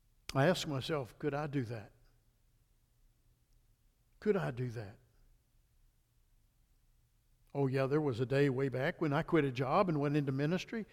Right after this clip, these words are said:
And everybody says, "Oh, that's so nice."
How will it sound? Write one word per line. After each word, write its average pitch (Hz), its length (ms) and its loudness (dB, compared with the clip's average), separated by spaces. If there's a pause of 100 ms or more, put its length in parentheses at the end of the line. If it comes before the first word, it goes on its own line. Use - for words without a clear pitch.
(380)
And 147 180 -12
everybody 160 400 6
says, 147 280 -2
"Oh, 180 100 -4
that's 156 260 0
so 175 200 -2
nice." 131 520 -10